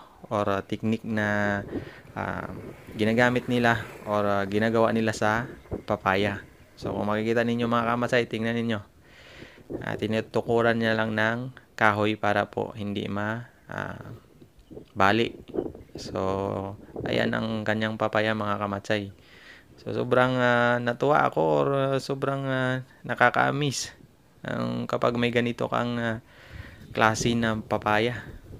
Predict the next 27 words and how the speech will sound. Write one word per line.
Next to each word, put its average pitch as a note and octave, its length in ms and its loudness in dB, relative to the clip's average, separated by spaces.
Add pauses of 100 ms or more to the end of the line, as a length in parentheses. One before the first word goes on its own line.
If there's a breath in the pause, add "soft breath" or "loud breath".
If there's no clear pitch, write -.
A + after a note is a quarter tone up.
(440)
So, - 80 -4 (1040)
napapababa B2 800 2
mo B2 160 -2
pa B2+ 240 6
yung B2 240 -2
papaya B2 640 4 (480 loud breath)
at G2 80 -6
the A2+ 100 0
same B2+ 220 -2
time, A2+ 320 -2
nagiging A#2 480 0
tatlo A2+ 400 -2
yung, A2+ 320 -2 (240)
ah, G2 160 -2
sanga. G#2 480 -2 (720 soft breath)
So, A2 160 -8
kung A2+ 320 2
ano C#3 320 6
yung C#3+ 480 2
kanyang C#3+ 400 2
sikreto C#3 320 2
mga C3+ 240 4
kamatsay, C3+ 480 4
yan A#2+ 160 2
po A#2 240 2
ang, A2+ 240 2
ah, G#2+ 320 0